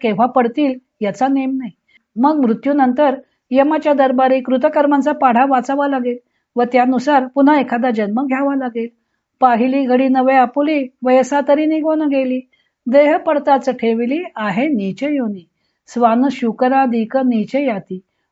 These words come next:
भोगणे घडे विपत्ती, तेथे काही उत्तम गती पाविजेत नाही. नरदेह मिळून सुद्धा स्वहित केले नाही, तर पुन्हा नरदेहच मिळेल याची शाश्वती नाही. कृतकर्मांचा पाढा वाचल्यावर त्या कर्मांची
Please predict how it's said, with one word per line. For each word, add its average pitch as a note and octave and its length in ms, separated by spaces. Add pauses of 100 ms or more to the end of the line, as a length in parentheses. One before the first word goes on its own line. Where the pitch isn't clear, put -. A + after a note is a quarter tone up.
भोगणे C#4+ 520
घडे A#3+ 240
विपत्ती, B3+ 580 (380)
तेथे C4+ 340
काही C4 360
उत्तम B3 400
गती C4+ 460 (100)
पाविजेत A3+ 640
नाही. G#3+ 280 (580)
नरदेह A3 640
मिळून A#3 300
सुद्धा C4 300
स्वहित C4+ 340
केले B3+ 300
नाही, A3 360 (360)
तर C4+ 100
पुन्हा C4+ 280
नरदेहच A#3 720
मिळेल D4 280
याची B3+ 260
शाश्वती A3+ 540
नाही. A#3 160 (440)
कृतकर्मांचा C#4 720
पाढा A#3 320
वाचल्यावर A#3+ 540
त्या B3 160
कर्मांची B3 460